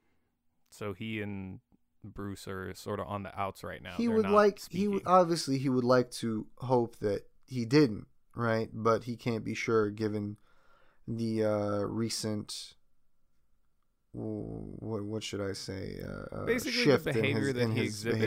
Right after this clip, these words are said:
Speaker 2: behavior, yeah.
Speaker 1: Yeah, in between, uh, Jason's death and Tim's arrival.
Speaker 2: You know, 'cause typically in this period in comics, Batman's a little more violent and, you know, br-, and, and just very, very brutal and cold, which is, which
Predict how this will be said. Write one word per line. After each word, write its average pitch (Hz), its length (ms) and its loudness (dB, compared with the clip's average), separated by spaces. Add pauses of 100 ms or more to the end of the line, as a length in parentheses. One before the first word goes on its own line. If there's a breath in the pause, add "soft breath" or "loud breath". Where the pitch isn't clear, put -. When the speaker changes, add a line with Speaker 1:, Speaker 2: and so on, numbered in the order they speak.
(140)
Speaker 2:
behavior, 110 160 -2
yeah. 110 280 -2 (360)
Speaker 1:
Yeah, 104 360 -4 (120)
in 120 200 -4
between, 110 760 -6 (420)
uh, 101 340 -4
Jason's 104 500 -6
death 104 280 -6
and 101 140 -12
Tim's 98 240 -10
arrival. 85 360 -10
Speaker 2:
You 113 80 -4
know, 110 140 -6
'cause - 180 -4
typically 170 500 8
in 123 80 6
this 123 140 4
period 117 360 4
in 107 100 0
comics, 113 600 4
Batman's 113 640 2
a 107 60 0
little 110 260 4
more 107 260 0
violent 101 760 2
and, 98 320 -6 (800)
you 104 120 -4
know, 95 340 -4
br-, 123 300 0
and, 117 220 0
and 117 160 -4
just 120 180 -6
very, 165 500 8 (240)
very 160 360 4
brutal 120 720 4
and 104 200 -2
cold, 110 500 4
which 104 260 -4
is, 104 220 -4
which 117 360 -4